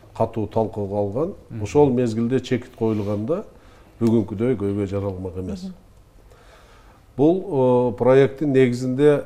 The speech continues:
Speaker 1: канча деген адамдар кызматтан кетти, канча деген адамдар жоопко тартылып атат.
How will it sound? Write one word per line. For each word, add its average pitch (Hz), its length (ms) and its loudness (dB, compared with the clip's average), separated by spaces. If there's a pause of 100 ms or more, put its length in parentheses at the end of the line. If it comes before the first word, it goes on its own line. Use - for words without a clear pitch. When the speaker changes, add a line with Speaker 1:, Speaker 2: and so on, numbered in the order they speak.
(140)
Speaker 1:
канча 127 320 0
деген 123 360 2 (420)
адамдар 113 540 0
кызматтан 110 600 -4
кетти, 95 460 -10 (100)
канча 113 240 0
деген 110 280 -2
адамдар 107 420 -2
жоопко 101 440 -4
тартылып 98 440 -8
атат. 90 200 -12